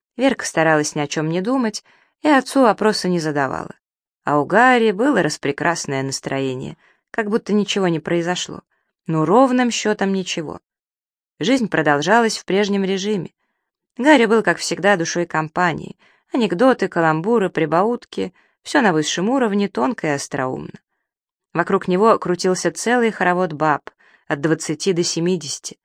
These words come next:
Он расточал комплименты и целовал ручки. «И как его угораздило?» — недоумевала Верка. «Просто нонсенс, ей-богу». «Ну и чёрт с ним», — решила она. «Моё какое дело, пусть сам разбирается».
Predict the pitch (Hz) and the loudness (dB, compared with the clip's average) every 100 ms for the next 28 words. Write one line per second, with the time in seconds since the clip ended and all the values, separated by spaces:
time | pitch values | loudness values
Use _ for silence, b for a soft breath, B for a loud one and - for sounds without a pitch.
0 | _ _ _ _ _ 165 165 - 160 170 | _ _ _ _ _ -2 -2 0 -2 0
1 | 156 156 156 156 151 160 165 160 151 - | -2 -2 -4 -2 0 0 0 -2 -4 -2
2 | 147 147 147 151 151 - - - _ _ | -2 0 0 -2 -4 -8 -14 -20 _ _
3 | _ _ _ _ - 143 - 226 - 254 | _ _ _ _ -18 -10 -2 -2 0 -2
4 | 233 233 202 208 202 196 151 175 170 - | 2 0 2 4 4 2 0 -2 -2 -6
5 | b - 180 175 196 175 170 165 165 160 | b -4 0 2 2 2 2 2 0 -2
6 | 165 - - _ _ _ _ 180 185 226 | -4 -14 -20 _ _ _ _ -4 -2 0
7 | 226 285 214 180 147 - 160 165 160 139 | 2 4 2 0 -4 -4 -4 -4 -4 -6
8 | 151 _ _ _ _ _ _ _ - 370 | -12 _ _ _ _ _ _ _ 2 4
9 | 233 - 196 170 - 180 175 170 - 170 | 4 4 0 0 0 0 0 0 -2 0
10 | 160 156 156 _ _ - 226 185 170 165 | -2 -2 -8 _ _ 0 4 4 2 0
11 | 160 156 151 143 - b - 185 - 185 | 0 2 2 0 -2 b -2 -2 0 0
12 | 156 147 143 147 135 143 - | 2 0 -2 -2 -2 -6 -12